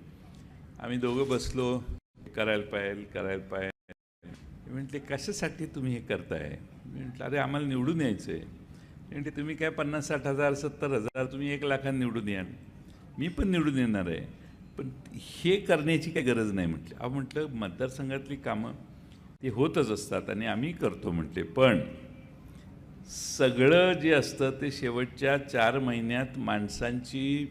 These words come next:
मानसिकता काय होते, माणसांचा मूड काय असतो, माणसांच्या भावना काय असतात, याच्यात निवडणुका होत असतात. तुम्ही हे सगळं जे करताय त्यापेक्षा लोकांच्या भावना जपण्याचं काम केलं तर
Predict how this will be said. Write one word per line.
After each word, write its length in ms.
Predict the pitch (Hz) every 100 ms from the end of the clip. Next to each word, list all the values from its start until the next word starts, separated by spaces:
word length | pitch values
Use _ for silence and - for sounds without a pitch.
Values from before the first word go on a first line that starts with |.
| - - - -
मानसिकता 720 | 107 113 139 139 147 - 147
काय 320 | - 123 113 92
होते, 380 | - 85 80 82 - - - - - - 113
माणसांचा 640 | 107 107 - 123 123 131
मूड 280 | 123 143 147
काय 240 | - 104
असतो, 600 | 95 - - 90 85 - - - - -
माणसांच्या 680 | 110 110 110 - 127 127 135
भावना 400 | 123 131 143 156
काय 260 | - 127 107
असतात, 460 | - - 87 87 - - - - - - 95
याच्यात 400 | 113 131 180 185 180
निवडणुका 480 | 165 151 147 147 143
होत 280 | 123 110
असतात. 320 | 101 - - 104
तुम्ही 300 | 131 123 139
हे 280 | 139 147 147
सगळं 380 | 143 131 143
जे 140 | 147 151
करताय 440 | 143 127 - 127
त्यापेक्षा 760 | 120 127 135 143 127 147 156 165 - - - - -
लोकांच्या 680 | 120 123 120 139 151 156 160
भावना 440 | 135 120 143 180
जपण्याचं 520 | 165 160 156 156 147
काम 300 | 160 139 139
केलं 320 | 139 131 117 147
तर 240 | 160